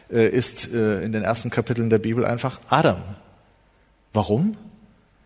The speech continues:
Der Adam heißt deshalb Adam, weil er von der Adama, von dem Erdboden genommen ist. Deswegen haben manche das mal so übersetzt, äh, so im, im Wortspiel, der Mensch ist ein,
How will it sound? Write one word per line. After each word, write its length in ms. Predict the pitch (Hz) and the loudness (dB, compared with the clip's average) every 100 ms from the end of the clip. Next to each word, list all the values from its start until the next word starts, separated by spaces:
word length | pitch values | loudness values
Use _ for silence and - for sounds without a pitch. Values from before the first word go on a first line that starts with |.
| _ _ - - _ _ _ _ _ _ _ - | _ _ -20 -20 _ _ _ _ _ _ _ -8
Der 180 | 95 95 | 0 4
Adam 280 | 123 139 127 | 6 6 4
heißt 200 | 123 - | 2 4
deshalb 300 | 190 131 107 | 6 4 4
Adam, 360 | 95 117 143 | 2 4 4
weil 240 | 110 113 143 | 6 6 6
er 180 | 151 175 | 4 4
von 320 | - 127 139 | 2 2 4
der 300 | 135 139 131 - - - - | 4 4 0 -8 -20 -20 -4
Adama, 840 | 117 123 117 123 147 110 87 104 110 | 0 2 2 4 4 4 2 -6 -8
von 200 | - 107 | -6 -4
dem 200 | 113 110 | -4 -2
Erdboden 880 | 120 139 - - 104 101 92 95 95 - - _ _ | 2 2 2 -4 -4 -4 -6 -10 -12 -16 -20 _ _
genommen 380 | 110 107 113 95 | -4 -2 -2 -4
ist. 360 | 87 - - - _ _ _ _ _ _ _ _ _ _ _ _ _ _ _ _ _ _ _ _ | -6 -12 -14 -20 _ _ _ _ _ _ _ _ _ _ _ _ _ _ _ _ _ _ _ _
Deswegen 540 | - 120 120 110 104 - | -2 2 4 2 -2 0
haben 300 | 107 107 101 - - - - - | 0 -2 -8 -16 -20 -20 -12 -2
manche 280 | 101 123 120 | 2 4 4
das 200 | 110 117 | 4 4
mal 180 | 107 | 4
so 160 | 104 117 | 4 2
übersetzt, 760 | 113 107 107 117 - - - - | 2 4 4 6 4 2 -2 -2
äh, 240 | 107 101 | -2 -2
so 140 | 107 104 | -4 -4
im, 240 | 104 98 | -4 -6
im 160 | 104 104 | 0 4
Wortspiel, 540 | 135 - - 120 123 | 4 4 2 2 4
der 120 | 110 | 2
Mensch 260 | 104 110 - | 0 -2 -2
ist 120 | 113 | -4
ein, 200 | 113 | -4